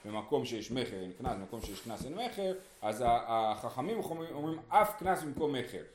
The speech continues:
זאת אומרת, זה לא סותר, זה לא סותר להגיד שיש קנס, אז סימן שאין מכר. לא, יכול להיות שיש גם קנס וגם מכר. האבא מגיל, מגיל יום אחד יכול למכור את ביתו לאמה,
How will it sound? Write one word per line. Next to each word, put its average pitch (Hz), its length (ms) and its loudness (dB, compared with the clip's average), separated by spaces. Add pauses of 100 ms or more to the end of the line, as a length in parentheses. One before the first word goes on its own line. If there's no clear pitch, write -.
(180)
זאת 104 120 -4
אומרת, 113 180 -4
זה 110 140 -4
לא 175 100 4
סותר, 160 480 4
זה 92 60 -6
לא 156 120 4
סותר 160 420 2
להגיד 139 240 2
שיש 127 220 -4
קנס, 131 360 -4 (260)
אז 95 200 -10
סימן 147 380 4
שאין 123 240 0
מכר. 104 320 -4
לא, 262 280 0
יכול 135 280 0
להיות 185 420 2 (200)
שיש 123 720 -2
גם 160 180 0
קנס 254 320 -2
וגם 151 280 2
מכר. 90 300 -6
האבא 98 460 2 (340)
מגיל, 156 360 2 (500)
מגיל 160 420 -2
יום 165 280 6
אחד 131 340 2
יכול 117 280 -2
למכור 123 380 0
את 117 60 -2
ביתו 107 300 -4
לאמה, 82 460 -6